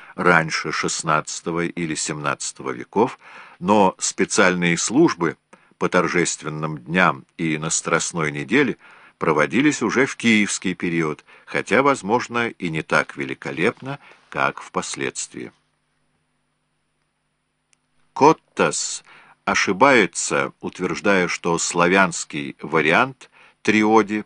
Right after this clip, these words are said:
появился в России только в конце четырнадцатого века. В русских библиотеках существуют списки этого произведения,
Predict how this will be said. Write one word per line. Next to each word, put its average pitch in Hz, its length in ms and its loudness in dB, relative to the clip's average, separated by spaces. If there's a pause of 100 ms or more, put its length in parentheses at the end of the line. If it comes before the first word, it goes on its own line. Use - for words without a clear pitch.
появился 87 680 -2
в 85 40 -2
России 87 460 -4
только 95 380 -4
в - 100 -14
конце 82 540 -4 (280)
четырнадцатого 73 1040 -6
века. 76 420 -6 (600)
В 85 80 -10
русских 123 440 2
библиотеках 90 760 2
существуют 117 800 0
списки - 560 -2
этого 80 340 -2
произведения, 85 920 0